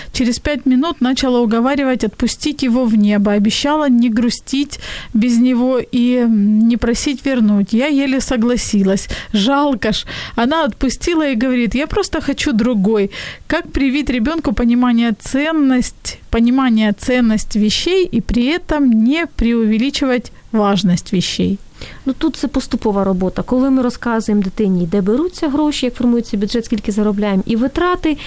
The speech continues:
Speaker 2: і хоча б на елементарних цифрах показуємо з часом, що ось ми йдемо в магазин, ось у нас є тисячу гривень, ось ми їх так потратимо, от обирай. Якщо купимо ще один шарик, то не зможемо купити, там, не знаю, наприклад, ще, ще якусь річ, там, чи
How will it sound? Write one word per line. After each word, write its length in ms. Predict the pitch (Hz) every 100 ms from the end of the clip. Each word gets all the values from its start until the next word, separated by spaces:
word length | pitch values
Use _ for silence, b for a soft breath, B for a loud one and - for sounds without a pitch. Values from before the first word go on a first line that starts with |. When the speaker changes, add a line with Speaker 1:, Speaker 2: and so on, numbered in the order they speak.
| B -
Speaker 2:
і 80 | 254
хоча 260 | 302 320
б 40 | 254
на 120 | 262
елементарних 800 | 269 254 262 240 262 233 220 -
цифрах 520 | - 311 - 240 - B B -
показуємо 640 | 254 254 254 269 214 220
з 80 | -
часом, 420 | - 262 262 208
що 160 | 190 220
ось 160 | 202
ми 180 | 208 226
йдемо 240 | 208 220 196
в 40 |
магазин, 420 | 190 208 220 370 349 B
ось 160 | 220 214
у 40 |
нас 220 | 226 214 -
є 60 |
тисячу 360 | 226 220 202 226
гривень, 300 | 311 415 392 B -
ось 180 | 233
ми 100 | 254
їх 140 | 240 -
так 160 | 214
потратимо, 640 | 214 262 349 403 392 330 330 B B B
от 220 | 330 -
обирай. 420 | 294 262 214 185
Якщо 280 | 208 202 320
купимо 240 | 311 294
ще 160 | 285 320
один 200 | 294 302
шарик, 360 | - 339 381 -
то 100 | 233
не 80 |
зможемо 420 | 196 233 254 247 202
купити, 380 | 202 - 254
там, 220 | 202 180 180
не 60 |
знаю, 240 | 170 185 170
наприклад, 420 | 160 170 160 156 -
ще, 300 | - 208 185
ще 160 | -
якусь 320 | 196 185 -
річ, 160 | 208 185
там, 200 | - 180
чи 360 | - 202 180